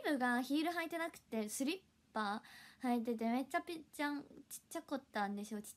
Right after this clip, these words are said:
ちゃんこ？ぺっちゃんこ、ぺったんこの靴履いとったけ、ちっちゃかったんですよ。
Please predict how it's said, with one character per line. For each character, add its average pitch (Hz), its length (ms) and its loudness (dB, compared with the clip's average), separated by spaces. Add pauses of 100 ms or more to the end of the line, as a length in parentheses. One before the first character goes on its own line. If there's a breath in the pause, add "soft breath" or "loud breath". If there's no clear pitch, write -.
ち - 80 -4
ゃ 285 60 2
ん 285 140 -2
こ？ 277 240 -4 (200)
ぺ 247 80 -2
っ 220 120 -6
ち - 60 -2
ゃ 294 60 4
ん 294 160 -2
こ、 294 200 -2 (120)
ぺ 285 80 0
っ 277 40 0 (100)
た 370 140 6
ん 392 80 -6
こ 392 100 -4
の 370 120 -2
靴 381 160 -4
履 262 140 4
い 247 40 -4
と 269 80 -4
っ - 40 -4
た 240 120 -2
け、 220 140 -2
ち - 80 -12
っ - 40 -20
ち - 60 -6
ゃ 294 60 0
か 294 80 -2
っ 247 80 -10
た 220 100 -2
ん 214 100 2
で 214 60 0
す 214 140 -6
よ。 202 180 -2